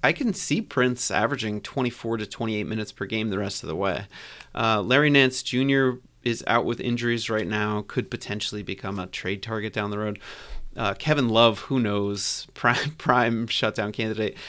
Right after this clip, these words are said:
And Prince is versatile enough to play a couple positions, so I like what he's doing. Do I think he'll shoot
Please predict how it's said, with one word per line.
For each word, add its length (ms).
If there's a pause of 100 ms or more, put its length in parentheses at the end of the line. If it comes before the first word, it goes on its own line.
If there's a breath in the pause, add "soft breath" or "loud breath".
(120 loud breath)
And 400
Prince 320
is 200
versatile 440
enough 220
to 80
play 200
a 60
couple 240
positions, 680
so 340 (480 loud breath)
I 120
like 200
what 120
he's 160
doing. 240
Do 140
I 80
think 220
he'll 140
shoot 340